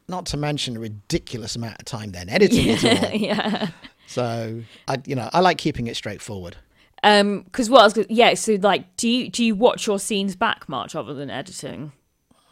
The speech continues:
Speaker 1: Once, once I finalise the edit,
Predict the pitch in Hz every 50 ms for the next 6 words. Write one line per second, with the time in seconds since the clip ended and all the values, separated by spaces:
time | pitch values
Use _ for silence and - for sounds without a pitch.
0 | _ _ _ _ - - - _ _ _ _ _ 147 139 135 143 170 202 214 226
1 | 233 - - - - - - - - - - - _ _ _ _ - 139 160 180
2 | 175 - - 175 165 151 - - 156 160 165 165 165 165 160 160 170 143 - 156
3 | 151 151 156 165 190 - -